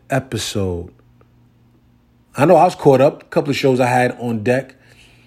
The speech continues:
But my man put me onto this new show on Prime Video called Fleabag. And it's aight, but I'm caught up now with the character development. So now I wanna watch and see what happens. And that's how they get you.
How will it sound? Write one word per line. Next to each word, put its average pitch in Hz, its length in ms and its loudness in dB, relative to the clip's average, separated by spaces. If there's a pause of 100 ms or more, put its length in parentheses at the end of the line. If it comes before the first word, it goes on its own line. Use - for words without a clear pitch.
(140)
But 120 100 -2
my 131 120 4
man 160 300 4
put 160 180 -4
me 147 120 2
onto 143 260 0
this 120 180 -2
new 143 180 2
show 135 480 0 (340)
on 123 540 0
Prime 139 460 0
Video 127 400 2
called 120 300 -2
Fleabag. 120 840 0 (960)
And 165 500 2 (460)
it's 302 260 2 (140)
aight, 139 680 0 (1040)
but 156 480 0
I'm 180 180 0
caught 196 300 2
up 190 140 2
now 165 240 4
with 156 100 -4
the 160 80 -4
character 170 460 2
development. 131 600 -2
So - 140 -8
now 170 240 -2
I 170 100 0
wanna 160 180 -2
watch 160 340 2
and 143 80 -12
see 170 140 -8
what 151 160 -2
happens. 160 320 0
And 139 200 -4
that's 190 220 -2
how 175 160 -2
they 170 100 0
get 202 400 -8
you. 101 140 -12